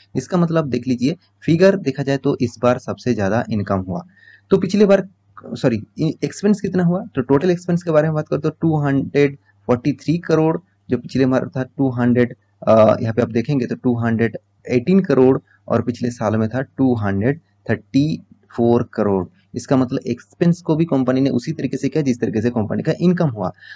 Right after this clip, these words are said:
अभी देखने कंपनी का total profit के बारे में, तो total net जो profit है, profit for the period, आप देख सकते हैं, यहाँ पे भी देख सकते हैं, total comprehensive profit भी देख सकते हैं। तो मैं जरूर कहूँगा आप total net profit के बारे में यहाँ से देखिए, तो around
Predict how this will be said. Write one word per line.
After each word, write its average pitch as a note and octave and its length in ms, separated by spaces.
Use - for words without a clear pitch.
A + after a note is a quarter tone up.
अभी F3 140
देखने G3+ 200
कंपनी F3+ 320
का F3+ 100
total D#3+ 400
profit C#3 380
के - 80
बारे C#3+ 200
में, D#3+ 140
तो F3+ 60
total F3 460
net D#3+ 260
जो E3 160
profit D#3+ 420
है, G#2 160
profit B2+ 280
for B2+ 260
the B2+ 100
period, F3 240
आप C3 160
देख D3+ 140
सकते - 280
हैं, - 80
यहाँ G#2 160
पे B2+ 120
भी D3 100
देख C#3 160
सकते C#3 240
हैं, D#3 80
total C3+ 220
comprehensive C3 600
profit A#2+ 280
भी C#3 80
देख A#2 160
सकते G2 260
हैं। E2 60
तो F3+ 60
मैं F#3+ 120
जरूर E3+ 220
कहूँगा D#3+ 240
आप - 180
total C#3+ 340
net C3 180
profit B2+ 420
के C3+ 80
बारे A#2+ 180
में C3 100
यहाँ G#2 200
से G#2+ 120
देखिए, - 320
तो - 60
around E3 360